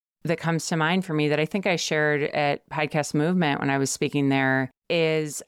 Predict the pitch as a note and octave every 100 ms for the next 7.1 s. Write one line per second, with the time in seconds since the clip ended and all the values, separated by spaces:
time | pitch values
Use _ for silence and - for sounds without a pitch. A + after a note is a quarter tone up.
0 | - F3 F#3+ F#3+ F#3 - E3+ D#3 D#3 D#3+
1 | E3 - - F3 E3 - D#3+ D#3+ D3 D#3+
2 | D#3 C#3+ C#3+ - C#3+ C#3+ - E3+ E3+ G#3
3 | A3 G3+ - - D#3+ - E3+ D#3+ D#3 D3+
4 | - E3+ D#3 D3+ D3 D3 - E3+ D3 F3+
5 | G3 E3+ D#3 - E3+ - - D3+ D3 D3
6 | - D3+ - - D3 - - D3 C#3 C#3